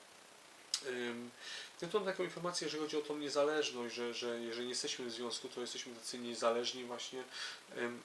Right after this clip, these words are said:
i szukamy kogoś takiego dowcip-, e, do, e, doświadczonego, ale zarazem dowcipnego i, em, ja myślę, że ta,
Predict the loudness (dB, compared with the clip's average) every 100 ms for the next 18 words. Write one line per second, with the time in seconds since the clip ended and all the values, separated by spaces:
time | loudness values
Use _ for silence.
0 | 0 0 0 -2 -2 0 -2 -2 -2 -2
1 | 0 0 0 -2 -4 -6 0 0 0 0
2 | 2 2 2 2 2 2 0 -4 -2 0
3 | 2 4 4 4 2 0 0 0 0 -4
4 | -2 0 0 0 -2 -4 -6 -8 -8 -6
5 | -2 0 0 -4 -2 0 0 -2 0 2